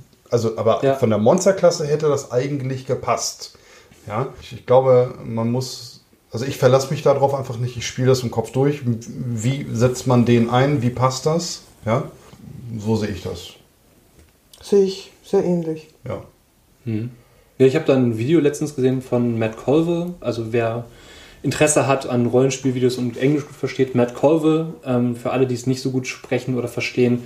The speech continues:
Speaker 2: schaltet ihn langsamer, der spricht sehr schnell. Der hat auch darüber gesprochen, dass gerade, der macht halt Dungeons and Dragons und da
Speaker 1: Mhm.
Speaker 2: ist das mit diesen Encountern ja ganz extrem, dass man sagt, das ist so dieser Level X Encounter. Und er sagte, ja,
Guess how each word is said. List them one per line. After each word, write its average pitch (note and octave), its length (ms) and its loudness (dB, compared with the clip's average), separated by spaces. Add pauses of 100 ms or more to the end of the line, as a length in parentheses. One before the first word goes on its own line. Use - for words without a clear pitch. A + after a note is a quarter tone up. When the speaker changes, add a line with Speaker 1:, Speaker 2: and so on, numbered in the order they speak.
(280)
Speaker 2:
schaltet B2 360 2
ihn A2+ 120 0
langsamer, D#3 420 2
der B2 100 -4
spricht - 300 -12
sehr G2 160 -4
schnell. C#3+ 560 2 (400)
Der C3 240 2
hat D#3 80 -4
auch C#3 140 2
darüber B2 300 4
gesprochen, A#2+ 500 -2
dass A2 220 -4
gerade, C3 340 2
der B2+ 280 0 (100)
macht A#2+ 240 -6
halt A2+ 260 -2
Dungeons C3+ 340 2
and A#2 160 0
Dragons E3 400 2
und B2 200 -2
da A#2+ 80 4
Speaker 1:
Mhm. A#2+ 60 4
Speaker 2:
ist A2+ 100 2
das C3+ 120 2
mit C3 100 0
diesen C3 140 -2
Encountern A#2 640 0
ja A2 280 2 (440)
ganz D3 260 2
extrem, A#2+ 640 0
dass G#2+ 160 -6
man A2 160 -2
sagt, A#2 200 0
das A#2+ 100 -4
ist A#2+ 100 -4
so B2+ 80 -2
dieser A#2+ 240 2
Level B2 400 2
X C#3+ 200 -6
Encounter. B2+ 760 0 (360)
Und B2+ 80 -2
er B2+ 60 4
sagte, C#3+ 280 4
ja, C#3+ 420 4